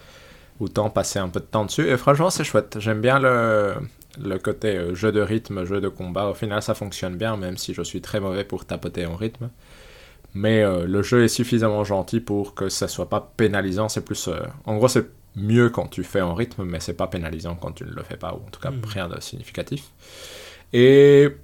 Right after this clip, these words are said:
Speaker 1: étrangement, le, l'humour et la mise en scène fonctionnent très bien, je trouve. Du coup, euh,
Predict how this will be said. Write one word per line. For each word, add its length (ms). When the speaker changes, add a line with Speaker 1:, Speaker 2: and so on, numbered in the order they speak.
Speaker 1:
étrangement, 760
le, 360
l'humour 920
et 260
la 340
mise 220
en 100
scène 240
fonctionnent 420
très 160
bien, 160
je 80
trouve. 240
Du 100
coup, 200
euh, 80